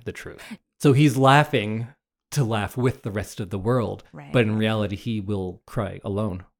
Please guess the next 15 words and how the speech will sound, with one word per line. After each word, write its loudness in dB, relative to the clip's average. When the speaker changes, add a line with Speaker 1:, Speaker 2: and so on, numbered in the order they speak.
Speaker 2:
Whoa, -8
man. -14
Speaker 1:
And 6
then 6
it 4
also 4
brings 0
into 0
that -2
idea, 0
the, -4
um, -6
fragmentation 2
of -4
self 2